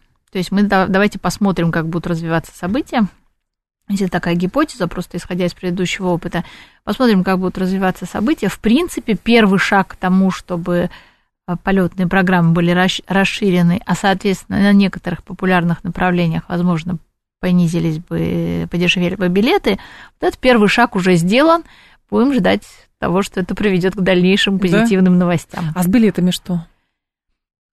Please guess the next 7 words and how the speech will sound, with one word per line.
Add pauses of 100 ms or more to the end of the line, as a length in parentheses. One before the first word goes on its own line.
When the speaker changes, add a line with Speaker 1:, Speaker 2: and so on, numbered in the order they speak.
(140)
Speaker 1:
Ну, (120)
все
дорожает
у
нас,
в
принципе.